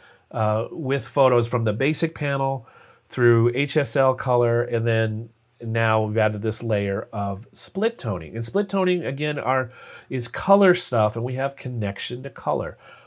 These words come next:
So let's do one photo, another photo, this one. We're gonna combine all of these together. So we're gonna do some basic panel edits quick, and we'll do some H S L,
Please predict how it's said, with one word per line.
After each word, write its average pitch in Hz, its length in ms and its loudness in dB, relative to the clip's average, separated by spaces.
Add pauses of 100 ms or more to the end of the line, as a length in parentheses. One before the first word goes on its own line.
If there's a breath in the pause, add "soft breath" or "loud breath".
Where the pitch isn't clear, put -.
So - 200 -4
let's 180 280 2
do 247 180 -4
one 185 260 4
photo, 139 540 4
another 147 340 -2
photo, 113 520 0 (460)
this 170 240 -2
one. 107 400 -6 (800)
We're 127 100 -4
gonna 151 160 0
combine 135 840 2
all 123 360 6
of 110 160 4
these 104 460 0
together. 98 580 -6 (460 loud breath)
So - 160 -2
we're 107 60 4
gonna 101 80 0
do 95 100 -2
some 87 160 -10
basic 180 400 4
panel 165 300 0
edits 151 280 2
quick, 139 400 -2
and 117 120 -4
we'll 110 100 -2
do 104 180 -2
some - 220 -8
H 147 240 -2
S 143 200 0
L, 120 360 2